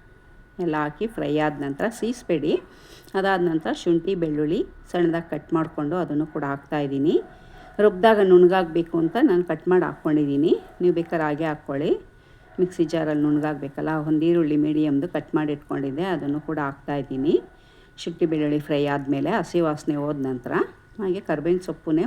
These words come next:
ಒಂದು ಇಪ್ಪತ್ತು ಎಲೆ ಇದೆ, ಅದನ್ನು ಹಾಕಿದ್ದೀನಿ. ಕರ್ಬೇವಿನ ಸೊಪ್ಪು ಆರೋಗ್ಯಕ್ಕೆ ಒಳ್ಳೆಯದು. ಯಾವ ಚಟ್ನಿ ಮಾಡಿದ್ರು ಕರ್ಬೇವಿನ ಸೊಪ್ಪು ಮಾತ್ರ ಮಿಸ್ ಮಾಡಬೇಡಿ, ತುಂಬ ಚೆನ್ನಾಗಿರುತ್ತೆ ಟೇಸ್ಟು ಕೂಡ. ಈಗ ಕರ್ಬೇವಿನ ಸೊಪ್ಪು ಆದ ನಂತರ ಟೊಮೊಟೊ, ಮತ್ತು ಟೊಮೊಟೊ,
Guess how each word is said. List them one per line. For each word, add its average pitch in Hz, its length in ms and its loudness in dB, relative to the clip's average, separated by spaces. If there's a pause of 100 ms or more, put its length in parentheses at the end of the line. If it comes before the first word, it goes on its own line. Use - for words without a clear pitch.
ಒಂದು 165 140 2
ಇಪ್ಪತ್ತು 160 360 -6
ಎಲೆ 151 220 -4
ಇದೆ, 156 180 -2
ಅದನ್ನು 147 300 -2
ಹಾಕಿದ್ದೀನಿ. 143 560 0 (720)
ಕರ್ಬೇವಿನ 220 380 2
ಸೊಪ್ಪು 190 220 -2
ಆರೋಗ್ಯಕ್ಕೆ 165 460 0
ಒಳ್ಳೆಯದು. 156 340 0
ಯಾವ 160 200 2
ಚಟ್ನಿ 170 340 0
ಮಾಡಿದ್ರು 160 400 -4
ಕರ್ಬೇವಿನ 160 380 -2
ಸೊಪ್ಪು 151 200 -10
ಮಾತ್ರ 139 240 -8
ಮಿಸ್ 160 280 -2
ಮಾಡಬೇಡಿ, 147 460 0 (300)
ತುಂಬ - 160 -4 (120)
ಚೆನ್ನಾಗಿರುತ್ತೆ 147 680 -4 (200)
ಟೇಸ್ಟು 151 340 -6
ಕೂಡ. 135 200 -10 (720)
ಈಗ 175 180 2 (100)
ಕರ್ಬೇವಿನ 170 380 0
ಸೊಪ್ಪು 165 220 -8
ಆದ 151 180 -4
ನಂತರ 147 240 -4 (120)
ಟೊಮೊಟೊ, 156 380 -4 (120)
ಮತ್ತು - 240 -4 (1600)
ಟೊಮೊಟೊ, 196 300 2